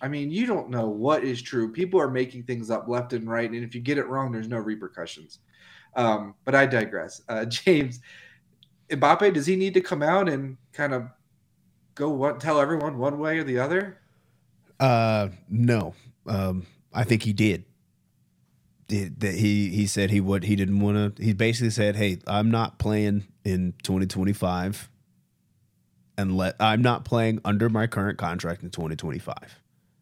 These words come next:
Speaker 2: Um, that, for all we know, may be all that he knows, is that I, I just, the, the way the deal is set up, it, it don't work for me no more,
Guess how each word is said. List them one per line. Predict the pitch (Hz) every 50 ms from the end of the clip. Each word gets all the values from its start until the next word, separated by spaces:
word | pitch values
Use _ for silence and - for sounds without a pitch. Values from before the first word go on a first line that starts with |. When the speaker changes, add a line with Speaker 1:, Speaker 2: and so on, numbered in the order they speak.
| _ _ _
Speaker 2:
Um, | - 90 90 87 85 82 82 - - _ _ _ _ _ _ _ _ _ _
that, | 90 98 147 - - - - 143 135 - - _ _ - - 104
for | - - - - 117 107
all | 123 127 117
we | 123 147 147
know, | 107 95 92 95 95 - - _ - 101
may | 98 98 110 135 170 180
be | 156 165 160
all | - - 139 147 156 151
that | 131 120 101
he | 113 147 180
knows, | 143 104 78 - - - - - - _ _ _ _ _ _ _ _ _ _ _
is | 95 98 95 95
that | 98 92 92 90 - - _ _ _ _ _ _ _ _ _ _ _ _ _ _ _ _ _ _ -
I, | 104 107 113 107
I | 95 107
just, | 104 110 107 - - - _ _
the, | - 110 - 107 104 98
the | - 110
way | 98 110 120
the | 117 117
deal | 113 110 120 123 123
is | 113 -
set | - 127 120 123
up, | 135 135 - - _ _ _ _ _ _ _ _ _ _ _ _ _ _ _ _ _ _ _ _ _
it, | - -
it | 104 104 104 101 101 101
don't | 98 107 110 110 110
work | 120 120 107
for | -
me | 110 110 110
no | 107 107 104
more, | 104 107 107 104 104 104 101 95